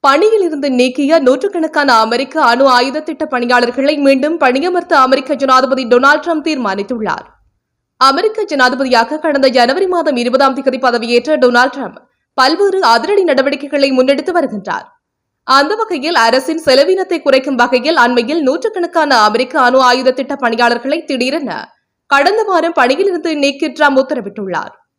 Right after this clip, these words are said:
இவ்வாறு பணியிலிருந்து நிறுத்தப்பட்டோரில் முப்பது சதவீதத்துக்கும் அதிகமானோர் டெக்சாஸ் மாகாணத்தில் அமரிலோ நகருக்கு அருகிலுள்ள பாண்டக்ஸ் பிளான்ட் என்ற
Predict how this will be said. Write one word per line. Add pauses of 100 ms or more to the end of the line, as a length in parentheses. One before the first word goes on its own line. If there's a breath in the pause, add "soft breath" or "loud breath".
இவ்வாறு
பணியிலிருந்து
நிறுத்தப்பட்டோரில்
முப்பது
சதவீதத்துக்கும்
அதிகமானோர் (300)
டெக்சாஸ்
மாகாணத்தில்
அமரிலோ
நகருக்கு
அருகிலுள்ள (600)
பாண்டக்ஸ்
பிளான்ட்
என்ற